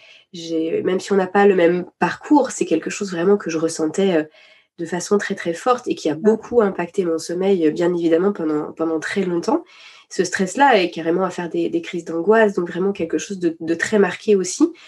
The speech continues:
Speaker 1: dans différentes situations. Et en fait, à partir du moment où j'ai commencé à mettre de la conscience sur certaines choses, à utiliser certains outils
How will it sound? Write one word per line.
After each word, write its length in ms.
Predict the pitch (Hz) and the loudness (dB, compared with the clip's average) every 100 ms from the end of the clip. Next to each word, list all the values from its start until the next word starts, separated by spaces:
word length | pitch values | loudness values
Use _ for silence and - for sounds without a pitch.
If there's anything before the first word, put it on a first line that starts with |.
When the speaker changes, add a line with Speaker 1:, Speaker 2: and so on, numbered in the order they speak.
| - - | -16 -2
Speaker 1:
dans 120 | 175 | 0
différentes 420 | 175 196 190 196 | 0 0 0 0
situations. 600 | 202 - - 170 - - - _ _ _ _ - | -4 -8 0 0 0 -4 -4 _ _ _ _ -2
Et 160 | 202 | 2
en 80 | 202 | 4
fait, 160 | 302 269 | 4 2
à 80 | |
partir 360 | 214 208 - 233 | 2 0 -2 0
du 80 | 214 | 4
moment 220 | 208 254 | 4 6
où 60 | 285 | 4
j'ai 140 | 220 | 4
commencé 360 | 196 190 190 240 | 2 -2 -2 0
à 60 | |
mettre 160 | 214 202 | 2 2
de 100 | 180 | 0
la 140 | 165 | -4
conscience 520 | 165 208 208 - 240 | 0 0 0 -2 -6
sur 200 | - 208 | -6 -14
certaines 380 | - 180 - 185 | -14 -14 -6 -6
choses, 380 | 185 214 240 - _ _ - | 0 2 2 0 _ _ -2
à 120 | 170 | 0
utiliser 520 | 196 - 214 214 214 | 0 -2 0 4 4
certains 520 | 226 196 - 185 180 | 2 -4 -4 -4 -4
outils 340 | 180 - 240 | -4 -4 -2